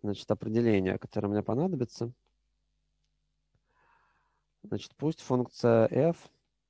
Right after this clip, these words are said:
n раз дифференцируема, а, в точке икс ноль.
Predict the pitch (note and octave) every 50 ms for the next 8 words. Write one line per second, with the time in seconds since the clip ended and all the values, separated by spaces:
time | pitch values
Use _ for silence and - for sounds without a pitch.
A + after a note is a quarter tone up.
0 | _ _ _ _ _ _ _ _ _ _ _ _ _ _ _ _ _ _ _ _
1 | _ _ _ _ _ _ _ _ _ _ _ _ _ _ _ _ _ - A#2+ C3+
2 | D3 C#3 A#2 A2 A#2+ B2 A#2 A2+ G#2+ F#2+ - G2 G2+ G2 F#2+ - - A2 B2 B2+
3 | A#2+ G#2 G2 G2 G2+ G#2+ A#2+ B2 _ _ _ _ _ _ _ _ _ _ _ _
4 | _ _ _ _ _ _ _ _ _ _ _ _ _ _ _ _ _ _ _ _
5 | _ _ _ _ _ _ _ _ _ _ _ _ _ _ _ _ _ _ _ _
6 | _ _ _ _ _ _ - _ G2+ G#2 G2+ G2 G2 - - - - A2 G#2 -
7 | - - G#2 G2 - - G2+ F#2+ - -